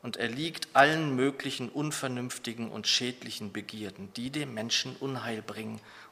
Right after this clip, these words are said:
und ihn ins Verderben stürzen.“ Und noch einmal die Frage,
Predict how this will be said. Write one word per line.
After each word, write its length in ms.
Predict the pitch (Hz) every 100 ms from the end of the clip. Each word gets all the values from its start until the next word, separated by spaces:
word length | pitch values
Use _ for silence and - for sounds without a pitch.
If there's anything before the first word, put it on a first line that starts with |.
| -
und 280 | 151 156 - 151
ihn 240 | 147 143
ins 280 | 131 131 -
Verderben 540 | 135 120 117 107 98
stürzen.“ 540 | - - 101 - - - - - - - - - - - - - - _ _ _ _ _ _ - - -
Und 80 | 143
noch 120 | 160
einmal 280 | 170 208 139
die 100 | 117
Frage, 380 | - 98 95